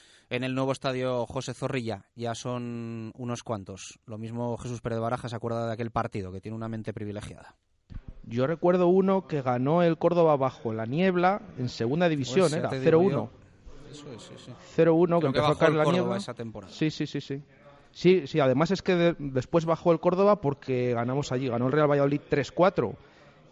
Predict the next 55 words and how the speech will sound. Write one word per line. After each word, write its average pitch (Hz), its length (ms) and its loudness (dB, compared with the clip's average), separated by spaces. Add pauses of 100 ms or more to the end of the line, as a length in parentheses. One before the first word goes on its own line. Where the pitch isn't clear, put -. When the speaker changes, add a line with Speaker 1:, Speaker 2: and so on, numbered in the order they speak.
(120)
Speaker 2:
que 123 180 -2
luego 160 280 6
no 156 400 6
había 151 160 6
mucha 147 240 0
amistad 143 340 2
allí, 170 140 4
luego 131 180 4
se 139 140 -2
calmó 131 280 2
la 131 120 2
cosa, 165 340 4
como 127 400 0
aquí 123 160 -2
ha 135 60 0
pasado 127 320 -2
con 123 220 0
Elche, 131 300 -4
Celta 127 280 -4
de 117 100 0
Vigo, 123 380 2
otras 110 240 -4
historias, 127 400 -2
pero 117 340 2 (380)
sí - 160 -2
que 190 100 4
recuerdo 180 240 2
ese 160 120 0
partido, 127 340 0
sí. 151 180 -2
En 123 80 0
la 127 80 4
primera 170 320 2
vuelta 175 300 4
fue 160 120 2
cero 160 200 4
uno 202 160 4
y 196 80 2
en 143 100 2
la, 123 300 0 (180)
en 123 180 -2
la 120 360 0
segunda 156 320 2
vuelta 175 360 2
ese 160 140 -2
tres 160 220 -2
cuatro 190 340 4
que 147 160 2
descendía 139 400 0
el 139 80 0
Córdoba 127 560 2
a 127 80 -4
Segunda 127 300 0
División 117 260 -2
B. 82 80 -6